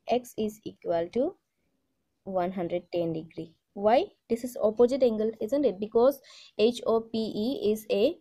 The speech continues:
parallelogram. So angle X equal to one hundred ten degree. So this is opposite, opposite angles are equal.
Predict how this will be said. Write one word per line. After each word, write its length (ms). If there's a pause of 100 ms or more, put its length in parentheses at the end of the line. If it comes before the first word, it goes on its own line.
parallelogram. 720
So 200
angle 360
X 260
equal 340
to 260
one 200
hundred 400
ten 240
degree. 400
So 160
this 220
is 240
opposite, 800 (1200)
opposite 720
angles 760 (1700)
are 320 (880)
equal. 580